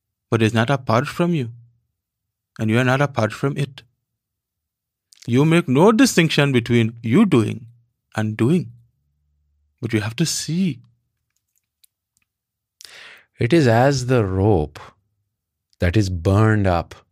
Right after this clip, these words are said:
Speaker 2: but maintains the appearance of a rope. Empty, but still the appearance of a rope. So are you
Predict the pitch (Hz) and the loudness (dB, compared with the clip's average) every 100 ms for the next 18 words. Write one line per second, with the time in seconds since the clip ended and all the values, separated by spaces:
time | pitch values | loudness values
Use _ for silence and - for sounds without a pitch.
0 | _ - 92 98 92 90 - 101 110 113 | _ -8 -4 -2 -2 -2 -2 0 0 0
1 | 104 - - _ _ _ _ _ - 95 | -2 -4 -10 _ _ _ _ _ -4 -4
2 | - 101 101 101 90 80 76 73 71 - | -2 0 2 0 -2 -4 -4 -6 -10 -16
3 | _ _ _ _ _ - 98 117 107 76 | _ _ _ _ _ -6 -2 -2 -2 -4
4 | 95 _ _ _ _ _ _ - 101 - | -10 _ _ _ _ _ _ -8 -4 -2
5 | - 135 110 82 85 - 95 90 82 82 | -2 0 0 -2 -4 -2 -2 -2 -4 -6
6 | 82 90 - - 117 117 104 92 120 156 | -4 -4 -4 0 2 2 2 2 4 4
7 | 92 73 | 2 -2